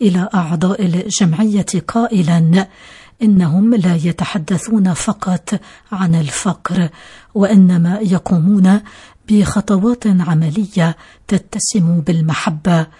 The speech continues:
من أجل دعم الأشخاص الذين يعانون من المصاعب ومساعدتهم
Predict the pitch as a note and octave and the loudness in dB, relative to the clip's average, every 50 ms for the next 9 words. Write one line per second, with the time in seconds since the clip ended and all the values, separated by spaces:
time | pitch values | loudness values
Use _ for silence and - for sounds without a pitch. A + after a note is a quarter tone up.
0 | - - - - _ _ _ A3 G3+ F#3+ F3+ F#3 G3 - - - F#3+ F3 E3+ F#3+ | -20 -20 -20 -20 _ _ _ 0 2 2 2 0 -2 -6 -6 -6 -4 -4 -4 -4
1 | G#3 G#3+ E3 G3 F3 - F3 D#3+ D#3+ F#3 - F#3+ - - - - G3 G3 G#3 G#3+ | -4 -4 -4 -2 -2 0 0 -2 -2 -4 -6 -6 -6 -6 -4 -2 0 0 0 0
2 | G3+ - - G#3+ - - - - - - - - - G3+ F#3+ G3 F#3+ - B3 C4 | -2 -4 -6 -6 -8 -10 -16 -20 -20 -20 -8 -2 0 2 2 2 2 2 0 0
3 | C4 C4 G#3+ G3+ F#3 E3+ F3 D#3 D3+ E3+ E3 D#3+ F#3+ G#3+ G#3 F#3 F3+ F3 D#3 D#3+ | 0 0 -2 -2 0 0 -2 -2 0 0 0 0 0 0 0 0 2 2 2 2
4 | G3 F#3+ F#3 E3+ E3 D#3+ E3 D#3+ D#3+ - - - A#3 G3+ F3+ D#3+ F3+ E3 D3+ D3 | 4 2 2 2 0 -2 -2 -4 -4 -4 -2 0 0 0 0 0 0 0 0 0
5 | G3+ G3 - - - - - - - _ - F#3+ G3 G3 F#3+ F#3+ G#3+ - - - | -2 -4 -4 -8 -16 -20 -20 -20 -8 _ 2 4 4 4 2 0 -2 -4 -2 -2
6 | G#3+ F3+ E3 - F3+ E3 D3+ - G#3 - - G3+ C3+ D3+ F3 E3+ E3 F3+ | -2 -2 -2 -2 -4 -4 -2 -4 -6 -4 -2 -2 0 2 2 4 4 2